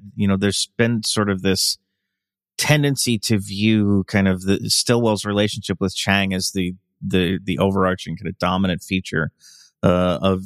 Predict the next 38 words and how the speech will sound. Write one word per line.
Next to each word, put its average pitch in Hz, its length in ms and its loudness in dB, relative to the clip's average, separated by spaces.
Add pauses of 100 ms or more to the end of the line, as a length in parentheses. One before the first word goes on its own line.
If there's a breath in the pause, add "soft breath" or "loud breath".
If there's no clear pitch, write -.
U 98 240 0
S - 140 -2
Chinese 95 440 -2
interaction 95 640 0
during 90 260 -2
this 90 140 -2
period. 104 580 0
Uh, 85 180 -14 (280)
but 117 200 2
your 131 240 0
research 120 760 -2 (500)
suggests, 101 560 0
again, 107 440 2
that, 95 180 -4
that 101 140 -6
it's - 140 -8
much 113 220 0
more 104 120 -2
complex 101 560 -4
than 92 120 -4
that. 78 160 -6
So - 140 -6
talk 170 260 -2
a 190 40 -4
little 147 180 0
bit 120 100 0
about 104 280 0 (400 soft breath)
who 180 140 4
Stilwell 120 600 2
was 127 560 0
and, 104 180 -4
and 104 200 0
what 127 120 2
his 123 160 0
relationship 107 520 0
with 98 120 -2
Chiang 98 280 0
was, 101 280 0